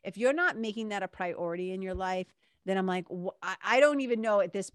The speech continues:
day and age, right? It's, it's not about, quote unquote, fixing you or,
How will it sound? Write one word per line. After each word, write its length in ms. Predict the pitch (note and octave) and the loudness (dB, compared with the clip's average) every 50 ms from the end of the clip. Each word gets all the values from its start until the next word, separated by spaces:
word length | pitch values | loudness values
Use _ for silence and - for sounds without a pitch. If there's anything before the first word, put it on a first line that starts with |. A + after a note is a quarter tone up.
| - - F3+ | -12 -6 -2
day 220 | F3 G#3 G3+ G3 | 0 0 0 0
and 80 | F3+ F3+ | 0 -2
age, 460 | F3+ F3 E3+ E3 E3 E3+ - - - _ _ _ _ _ _ _ - | -2 -4 -6 -6 -8 -10 -14 -16 -20 _ _ _ _ _ _ _ -6
right? 320 | F3+ F3+ F3+ F#3 G3 F#3+ - | -4 -2 0 0 -2 -4 -4
It's, 220 | - G3+ G#3+ F#3+ - - | -6 -6 -6 -6 -4 -6
it's 180 | G#3+ - - | -6 -4 -2
not 240 | B3+ D4+ D#4+ F4 F4+ | -2 0 0 2 2
about, 320 | F4 C#4 C#4 C4+ C4 A#3+ - | 2 4 4 4 4 2 0
quote 240 | - - B3 A#3+ | -4 -4 -2 -2
unquote, 400 | A3+ A3 A3 - - G#3+ G#3 F#3+ - _ _ _ _ _ _ _ - | -2 -4 -8 -8 -6 -6 -6 -6 -8 _ _ _ _ _ _ _ -4
fixing 600 | D4 C#4+ - - - - D4+ C#4 C4 C4 B3+ A#3+ | -4 -4 -4 -6 -6 -2 0 0 2 2 2 2
you 560 | A#3 B3 C4+ C4 B3+ B3+ B3 B3 A#3+ A#3+ A#3+ - _ _ _ _ _ | 2 2 2 2 0 0 -2 -2 -2 -4 -4 -6 _ _ _ _ _
or, 480 | - G#3+ G3+ G3 G3 F#3+ F#3+ F#3+ F#3+ - | -4 -2 -2 0 2 2 2 2 0 -2